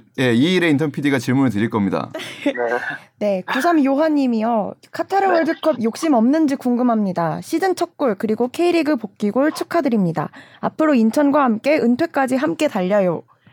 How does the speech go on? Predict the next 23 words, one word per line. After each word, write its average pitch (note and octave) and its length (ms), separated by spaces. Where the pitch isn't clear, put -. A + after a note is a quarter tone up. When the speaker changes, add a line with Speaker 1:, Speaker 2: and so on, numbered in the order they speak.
Speaker 3:
라고 G3 180
보내주셨어요. G3+ 580
Speaker 2:
<laughs> - 1000
어, C3+ 680
뭐, B2 440
이게 C#3+ 200
제 D#3 220
마음대로 D3+ 720
되는 D#3 200
부분은 E3+ 300
아니지만, C#3 680
뭐, B2+ 260
카-, - 200
이번 C3 220
카타르 F3 440
월드컵은 F3 1040
뭐 D3+ 140
크게 C4 440
막 E3 240
이제는 D3 520
대표팀에 D#3+ 640
대해서는 C#3+ 400
크게 G3 260